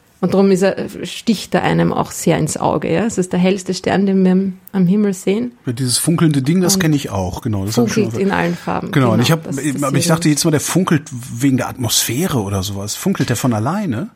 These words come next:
Speaker 1: Ja, nein, nein, der funkelt wegen der Atmosphäre.
Speaker 2: Okay.
Speaker 1: Also der funkelt, weil er eben so nah am Horizont ist,
Speaker 2: Aha.
Speaker 1: mehr als andere Sterne. Also je heller ein Stern, desto stärker sehen unsere Augen das Funkeln.
Speaker 2: Ah, okay.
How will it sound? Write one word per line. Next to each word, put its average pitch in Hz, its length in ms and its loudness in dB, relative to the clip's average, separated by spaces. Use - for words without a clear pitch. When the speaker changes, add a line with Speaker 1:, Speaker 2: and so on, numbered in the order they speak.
Speaker 1:
Ja, 233 480 4
nein, 233 180 4
nein, 208 240 4
der 208 100 2
funkelt 202 440 -2
wegen 190 200 2
der 180 120 2
Atmosphäre. 180 460 -2
Speaker 2:
Okay. 190 180 4
Speaker 1:
Also 180 180 0
der 190 140 4
funkelt, 220 420 0
weil 202 220 2
er 233 80 2
eben 226 200 2
so 226 140 -2
nah 208 220 2
am 226 100 2
Horizont 208 580 0
ist, 294 320 0
Speaker 2:
Aha. 120 340 -2
Speaker 1:
mehr 202 480 4
als 190 240 2
andere 196 340 2
Sterne. 180 380 2
Also 185 160 0
je 196 160 4
heller 226 380 2
ein 202 180 0
Stern, 175 520 0
desto 185 320 0
stärker 202 440 0
sehen 208 320 2
unsere 190 360 2
Augen 170 220 2
das 175 120 0
Funkeln. 190 520 0
Speaker 2:
Ah, 156 260 -4
okay. 113 200 -10